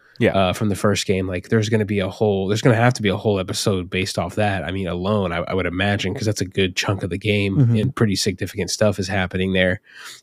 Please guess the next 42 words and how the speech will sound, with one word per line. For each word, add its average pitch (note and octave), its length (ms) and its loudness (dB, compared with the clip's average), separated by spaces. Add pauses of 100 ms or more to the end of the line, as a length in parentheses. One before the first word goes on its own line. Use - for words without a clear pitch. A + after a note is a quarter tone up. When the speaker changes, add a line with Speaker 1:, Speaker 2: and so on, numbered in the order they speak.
(120)
Speaker 2:
And, G2 320 2
uh, E2+ 340 2 (880)
yeah, A#2 100 6
so A#2+ 140 2
I - 20 4
mean, B2 140 6
yeah, A#2 260 4
like, G#2 160 0
like G#2 140 2
you - 40 -10
said, G2+ 160 -4
like, F2+ 140 -6
like G#2 200 -4
the G#2+ 80 -4
zombie G#2+ 340 0
stuff, - 260 -8
like, F#2 140 -10
it's - 140 -6
not G2 420 -2
gonna G#2 180 2
be, F#2 440 -2 (760)
like, A2+ 160 2
it's A2 160 -4
there, B2 380 4
but G2 160 -2
it's G2 120 -8
gonna G#2 140 -2
be F#2 100 -6
kind G2 200 -4
of, F2+ 180 -8 (460)
that's, B2+ 200 2
like, B2 160 4
the G#2 80 -2
setting. F#2 420 2
That's, F2+ 180 -6
like, G#2+ 140 0
almost G#2 320 0
the - 60 -4
background. F2+ 600 -4
That's, - 180 -6
like, F#2+ 200 -2
where, F#2+ 520 0